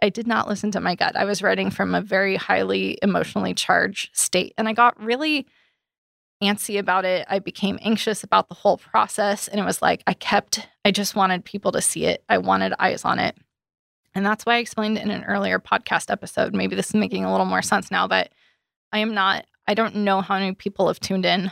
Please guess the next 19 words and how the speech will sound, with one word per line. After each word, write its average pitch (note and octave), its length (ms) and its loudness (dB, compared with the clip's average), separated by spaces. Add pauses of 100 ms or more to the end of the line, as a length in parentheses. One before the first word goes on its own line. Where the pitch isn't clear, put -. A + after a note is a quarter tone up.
I G3+ 60 2
don't G3+ 180 0
know G3+ 280 0
how - 160 -4
many G3+ 200 0
downloads F#3 480 0
have G3+ 140 -8
happened. G3 320 0
I F3 80 0
stopped - 460 0
the G3 100 0
emails. F#3+ 400 0
I G3 60 0
do G#3 120 -6
not F#3+ 260 6
look F#3 300 0
at F3 120 -4
the F3+ 80 0
reporting - 580 0